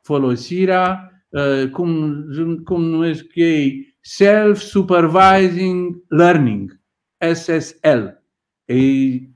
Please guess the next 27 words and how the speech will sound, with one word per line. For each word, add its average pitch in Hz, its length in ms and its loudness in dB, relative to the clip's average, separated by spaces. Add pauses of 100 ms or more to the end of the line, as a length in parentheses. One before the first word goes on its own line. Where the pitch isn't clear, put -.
și - 280 -2
ei 175 160 6
cred 139 400 -4
că 131 120 -6
prin 175 260 -2
asta 135 680 -4 (280)
inteligența 165 920 0
artificială 147 760 -4
o 202 60 0
să 190 200 -2
reușească 190 760 -2
să 226 420 0 (360)
deprindă, 220 880 2
să 202 200 0
găsească 202 880 0
conexiuni, 214 1000 0
dependențe 214 800 0
și 202 120 -8
așa 208 180 -4
mai 196 140 0
departe. 165 520 -2 (460)
De 113 100 -10
acord? 175 400 -2 (360)
Uh, 151 540 2 (540)
eu 202 180 4
mă 240 100 4
îndoiesc, 170 540 0